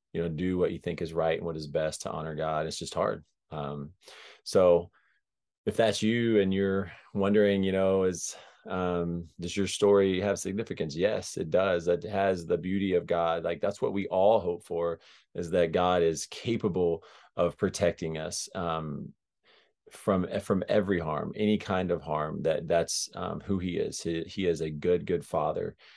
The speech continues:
And so, um, we just sometimes need to celebrate the goodness of God and, and make that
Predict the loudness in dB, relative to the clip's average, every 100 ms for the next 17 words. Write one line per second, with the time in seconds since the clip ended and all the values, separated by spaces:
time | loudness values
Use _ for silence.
0 | -20 _ _ -6 -4 2 4 6 4 2
1 | -2 -4 -8 -10 -4 0 0 0 -2 -2
2 | -2 -4 -4 0 2 2 2 2 0 -6
3 | _ -14 -6 -4 0 0 0 0 0 2
4 | 2 2 -2 -6 -6 -8 -8 -6 -2 0
5 | 0 0 0